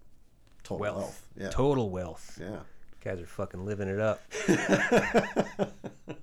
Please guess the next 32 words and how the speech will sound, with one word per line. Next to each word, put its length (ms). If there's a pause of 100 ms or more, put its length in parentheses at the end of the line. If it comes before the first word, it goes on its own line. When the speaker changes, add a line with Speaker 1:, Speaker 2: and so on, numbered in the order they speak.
(300)
Speaker 2:
So 180
where's 240
your 100
beach 280
house? 440
Speaker 1:
Ah, 260 (220)
same 520
place 320
that's 380
my 360 (100)
winter 280
house. 440 (420)
Speaker 2:
It's 220
my, 160
it's 320
my 140
summer 400
Speaker 1:
It's 120
Speaker 2:
and 60
Speaker 1:
my 140
Speaker 2:
winter 200
home. 120
Speaker 1:
all-purpose 480
house. 420 (840)
When 120
I, 60
when 200
I 40
was 80
getting 180
all 140
that, 300